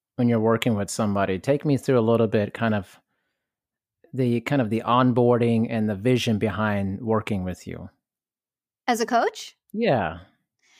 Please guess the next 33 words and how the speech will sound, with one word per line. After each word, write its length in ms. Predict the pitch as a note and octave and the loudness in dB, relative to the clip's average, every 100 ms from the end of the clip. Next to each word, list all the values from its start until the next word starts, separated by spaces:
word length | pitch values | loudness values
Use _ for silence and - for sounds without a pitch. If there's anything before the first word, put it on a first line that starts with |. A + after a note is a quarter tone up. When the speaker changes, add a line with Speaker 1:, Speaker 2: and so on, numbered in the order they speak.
| _ _ _ | _ _ _
Speaker 2:
Um, 300 | C4+ D4 D#4 D4+ | 0 2 2 0
well, 200 | E4 D#4+ | 2 2
I 100 | D#4 | 2
do, 300 | E4+ G#4 G#4+ | 2 2 2
I 80 | - | 0
have, 160 | D#4 F4 | -2 0
like, 160 | F#4 | -2
lots 280 | D4 C#4 C#4 | 0 0 0
of 140 | D4 | -6
different, 540 | A#3 B3 - B3+ A3+ - _ | -4 -6 0 0 0 -4 _
um, 640 | - G3+ G3 F#3+ F#3 F#3 F3+ - _ - _ | -2 0 0 -2 -6 -10 -12 -16 _ -14 _
ways 280 | A3 A#3+ A3+ | 0 2 2
of 80 | G#3+ | 2
working 260 | G#3 G#3 G3+ | 0 0 -4
with 140 | G3+ | -4
people. 340 | A3+ G#3 G3+ | -4 0 2
You 140 | G3 G3+ | 2 2
know, 120 | F#3+ | 2
I've 160 | F#3 F#3 | 0 0
had 240 | F#3 F3+ | 0 2
memberships 560 | D#4+ E4+ D#4 C#4 A#3+ G#3+ | 2 0 0 0 -2 -2
and 120 | A#3+ | -4
group 200 | F4+ D4+ | -6 -4
programs 440 | D4+ C4+ A#3 G#3+ | -2 0 0 0
and 140 | G3+ G3+ | -2 -2
private 320 | C#4+ C#4 B3+ | -2 -2 -2
coaching, 520 | A#3+ A3 G#3+ F3+ F#3+ - - - - | -2 0 -2 -4 -8 -16 -20 -20 -4
but 200 | A#3+ A3+ - _ _ _ _ - | 0 0 -4 _ _ _ _ -4
in 220 | C#4 C#4 | 0 0
general, 720 | B3+ D4+ E4 C4 G#3+ G#3 G3+ | 2 0 0 0 2 0 -2
I 100 | - G#3+ | -4 -6
think 320 | - A3 G#3+ | -4 -4 -4
that 480 | A3 G3+ F#3+ F#3 | -2 0 2 2